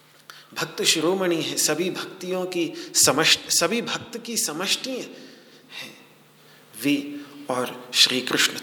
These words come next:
तभी तो दोनों में प्रेम होगा। और जब वो बिल्कुल अद्वैत हो जाएंगे, एक हो जाएंगे, तो फिर पूर्ण आनंद की अवस्था होगी। तो उन्होंने बहुत सुंदर ढंग से समझाया है वहाँ पर कि अद्वैत भी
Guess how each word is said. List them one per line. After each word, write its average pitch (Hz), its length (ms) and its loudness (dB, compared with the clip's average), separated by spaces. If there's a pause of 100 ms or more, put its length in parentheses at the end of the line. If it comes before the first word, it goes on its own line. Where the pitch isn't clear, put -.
तभी 160 260 4
तो 254 160 2 (340)
दोनों 190 320 -2
में 220 240 -2
प्रेम 202 240 -4
होगा। 131 420 -8 (280)
और 175 160 4
जब 202 220 4
वो 233 120 4
बिल्कुल 196 500 -2
अद्वैत 160 460 -4
हो 139 200 -8
जाएंगे, 127 500 -12
एक 175 200 -2
हो 190 120 -10
जाएंगे, 214 360 -8
तो 226 140 -12
फिर 185 260 -10
पूर्ण 156 260 -2
आनंद 117 480 -8
की - 280 -10
अवस्था - 420 -4
होगी। - 400 -12 (600)
तो 196 80 8
उन्होंने 240 260 6
बहुत 196 320 -4
सुंदर 196 440 -4
ढंग 156 180 -8
से 151 340 -8 (260)
समझाया 123 580 -8
है 117 320 -10 (420)
वहाँ 120 240 -2
पर 120 160 -2 (880)
कि 113 360 -4 (1300)
अद्वैत 170 480 4
भी 196 540 0